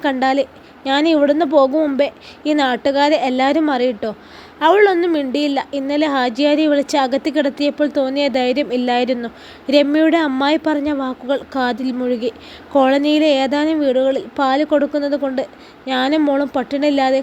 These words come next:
കഴിയുന്നുണ്ട്. അവരൊക്കെ ഇനി പാല് വേണ്ടെന്ന് പറഞ്ഞാൽ ഞാൻ എന്താ ചെയ്യാ? ആരുണ്ട് സഹായിക്കാൻ? ഈശ്വരാ, ദേഹം തളരും പോലെ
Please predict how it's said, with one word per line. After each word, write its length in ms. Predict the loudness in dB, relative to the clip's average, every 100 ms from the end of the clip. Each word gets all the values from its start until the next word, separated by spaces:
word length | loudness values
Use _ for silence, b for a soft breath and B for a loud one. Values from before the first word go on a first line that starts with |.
| -2
കഴിയുന്നുണ്ട്. 520 | -2 -2 -2 -6 -8 -12 B B B
അവരൊക്കെ 440 | 0 2 2 0 0
ഇനി 160 | 0
പാല് 420 | -2 0 0 2 2
വേണ്ടെന്ന് 440 | 0 -2 -2 -4 -8 -20 -8 -4
പറഞ്ഞാൽ 300 | -4 -2 -2
ഞാൻ 300 | -2 -2 -2
എന്താ 220 | -2 -2
ചെയ്യാ? 400 | -2 -2 -2 -4 -8 B B B 0
ആരുണ്ട് 480 | 2 4 2 0 -2 -4 -6
സഹായിക്കാൻ? 560 | -2 -2 -2 -4 -8 -10 B B -8
ഈശ്വരാ, 540 | -6 -2 0 2 0 -4 -12 B B B B B -16
ദേഹം 460 | 0 4 4 2 -4 -8 -10 -2
തളരും 340 | 0 0 0
പോലെ 260 | 0 0